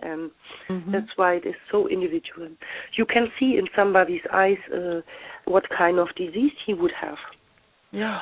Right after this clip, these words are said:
Speaker 1: Or
Speaker 2: all parts
Speaker 1: kind
Speaker 2: of the
Speaker 1: of
Speaker 2: body.
Speaker 1: Yeah,
Speaker 2: All parts of the
Speaker 1: exactly,
Speaker 2: body
Speaker 1: like the
Speaker 2: are
Speaker 1: foot.
Speaker 2: represented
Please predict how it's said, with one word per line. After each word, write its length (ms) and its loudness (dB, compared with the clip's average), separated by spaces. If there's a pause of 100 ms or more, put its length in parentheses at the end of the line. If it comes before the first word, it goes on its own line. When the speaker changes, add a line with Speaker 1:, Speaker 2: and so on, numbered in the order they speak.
Speaker 1:
Or 140 8
Speaker 2:
all 180 4
parts 260 4
Speaker 1:
kind 200 4
Speaker 2:
of 40 -2
the 80 -4
Speaker 1:
of 60 -8
Speaker 2:
body. 440 2 (1160)
Speaker 1:
Yeah, 300 8
Speaker 2:
All 60 0
parts 220 0
of 80 -10
the 180 -4
Speaker 1:
exactly, 40 -2
Speaker 2:
body 280 4
Speaker 1:
like 200 4
the 320 4 (280)
Speaker 2:
are 60 0
Speaker 1:
foot. 60 0
Speaker 2:
represented 540 0